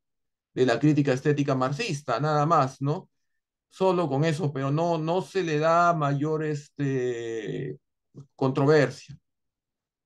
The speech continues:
Y potencia de instalación del terror en su sociedad. Allí él o ella está invitado a desarticular el mal como disidente de un consenso desigual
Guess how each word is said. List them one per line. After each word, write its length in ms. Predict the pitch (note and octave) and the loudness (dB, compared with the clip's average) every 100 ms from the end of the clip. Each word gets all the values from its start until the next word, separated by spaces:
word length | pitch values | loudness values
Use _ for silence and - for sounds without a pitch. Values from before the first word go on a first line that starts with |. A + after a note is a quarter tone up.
| _ _ _ - | _ _ _ -10
Y 280 | F#3 G#3 - | -8 -8 -4
potencia 520 | D3+ D#3+ F#3+ D#3+ F3+ | -2 0 0 0 -2
de 80 | E3 | -2
instalación 800 | D3 C3+ B2+ - F3+ F3+ F3 _ _ _ _ | -2 -2 -4 -4 -4 -4 -8 _ _ _ _
del 240 | - C#3+ C3+ | -2 0 2
terror 320 | C#3 D3+ E3+ | 2 2 0
en 80 | D#3 | 0
su 100 | C#3+ | -4
sociedad. 540 | C3+ B2+ C#3 C#3 - _ _ - | -6 -2 2 2 0 _ _ -2
Allí 580 | B2+ C#3+ G3+ A#3+ - _ _ _ - | 0 2 -2 -8 -14 _ _ _ -6
él 420 | G3+ A3 A3+ - | -2 0 -2 -10
o 200 | C3 C#3 | -2 0
ella 440 | F3 E3+ E3+ G#3 B2 | 0 -2 -4 -4 -4
está 240 | C#3 E3 | -4 -4
invitado 440 | F3 D3 D#3+ E3 | -4 -2 0 2
a 40 | D#3+ | 2
desarticular 640 | D3 C#3+ - - B2+ D3+ | 0 -4 -6 -8 -2 0
el 100 | D3+ | 2
mal 320 | C#3+ E3 F#3 | 2 2 -2
como 240 | F3+ C#3 B2+ | -2 -2 -2
disidente 720 | A#2+ - C3 D#3 F3+ D3+ D#3 | -6 -4 0 0 0 -2 -2
de 80 | D#3 | -2
un 100 | D3+ | 0
consenso 720 | C#3+ C#3 D#3+ D3+ D#3+ C#3+ - | -2 -2 -4 -4 -2 -4 -4
desigual 600 | A#2+ - B2 D3 D#3+ D#3+ | -12 -10 0 4 4 2